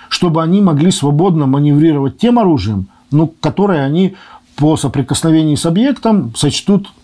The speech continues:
правильно, потому что там у них были и магнитные мины, и, эм,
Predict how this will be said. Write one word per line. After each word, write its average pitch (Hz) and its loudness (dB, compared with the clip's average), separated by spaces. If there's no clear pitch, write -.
правильно, 127 0
потому 101 -4
что 107 -4
там 107 0
у 117 0
них 127 2
были 123 2
и 165 2
магнитные 190 2
мины, 110 0
и, 214 4
эм, 151 0